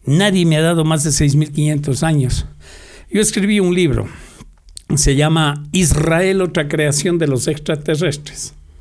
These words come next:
Chequen, lean ese libro. Y ahí van a encontrar incluso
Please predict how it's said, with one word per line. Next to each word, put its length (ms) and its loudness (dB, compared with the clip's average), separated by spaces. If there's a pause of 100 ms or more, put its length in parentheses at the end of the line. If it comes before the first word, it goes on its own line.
(260)
Chequen, 480 -4 (600)
lean 260 0
ese 220 0
libro. 340 0 (480)
Y 120 0
ahí 100 4
van 140 0
a 80 2
encontrar 420 0
incluso 560 0